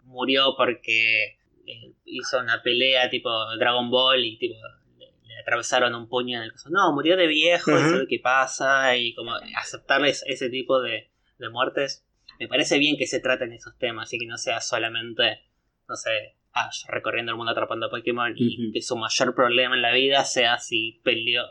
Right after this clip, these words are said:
Speaker 1: si perdió una batalla y
Speaker 2: <laughs>
Speaker 1: como que hay otras cosas para
Speaker 2: Sí.
Speaker 1: discutir y está bueno. Me gustó cómo fue ava-, evolucionando el anime en ese aspecto.
Speaker 2: Es verdad, eh, tiene como muchos temas más copados últimamente, eh, y al menos este tema también lo, lo trataron muy bien porque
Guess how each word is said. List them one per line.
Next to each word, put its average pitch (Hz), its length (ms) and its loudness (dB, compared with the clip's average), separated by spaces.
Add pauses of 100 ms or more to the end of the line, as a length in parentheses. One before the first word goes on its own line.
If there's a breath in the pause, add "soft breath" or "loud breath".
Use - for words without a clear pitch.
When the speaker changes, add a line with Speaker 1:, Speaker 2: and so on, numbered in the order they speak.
Speaker 1:
si 120 240 -4
perdió 120 280 -2
una 123 120 -2
batalla 123 580 0
y - 440 -18
Speaker 2:
<laughs> - 1000 0
Speaker 1:
como 117 200 -6
que 110 280 -10
hay 131 260 2
otras 107 240 -4
cosas 117 400 0
para 113 320 -2
Speaker 2:
Sí. 104 520 2
Speaker 1:
discutir 135 600 0
y 143 40 6
está 131 200 0
bueno. 123 260 2 (520)
Me 170 140 4
gustó - 300 0
cómo 139 240 -2
fue 143 160 2
ava-, - 240 2 (180)
evolucionando 135 640 -2
el 123 80 2
anime 120 280 -2
en 123 80 -8
ese - 140 -12
aspecto. - 300 -4
Speaker 2:
Es 147 80 6
verdad, 143 480 6
eh, 127 120 4
tiene 170 240 6
como 160 220 6
muchos 151 240 4
temas 160 240 0
más 143 140 2
copados 135 440 4
últimamente, 131 680 4
eh, 117 280 2
y 120 80 6
al 120 100 6
menos 156 280 8
este 151 220 4
tema 143 240 6
también 135 300 8
lo, 139 60 2
lo 123 120 -2
trataron 123 340 6
muy 123 220 8
bien 123 280 6
porque - 480 -2